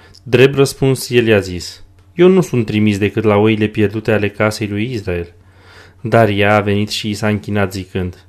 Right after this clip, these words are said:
„Doamne, ajută-mi!” Drept răspuns, el i-a zis: „Nu este bine să iei pâinea copiilor și să o arunci la căței.” „Da, Doamne”, a zis ea, „dar căței mănâncă firmiturile care cad de la masa stăpânilor lor.”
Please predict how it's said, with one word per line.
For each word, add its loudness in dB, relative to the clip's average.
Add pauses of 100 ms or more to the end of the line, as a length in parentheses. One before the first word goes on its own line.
(440)
„Doamne, 2 (140)
ajută-mi!” 0 (640)
Drept 4
răspuns, 0
el -2
i-a 2
zis: -8 (420)
„Nu 4
este 4
bine 0
să -6
iei 0
pâinea 0
copiilor -4 (100)
și -12
să 2
o 6
arunci 4
la 0
căței.” -4 (880)
„Da, 6
Doamne”, 4
a 2
zis -6
ea, -8 (100)
„dar 4
căței 0
mănâncă 0
firmiturile -4
care 2
cad 0
de 0
la 0
masa -4
stăpânilor -4
lor.” -4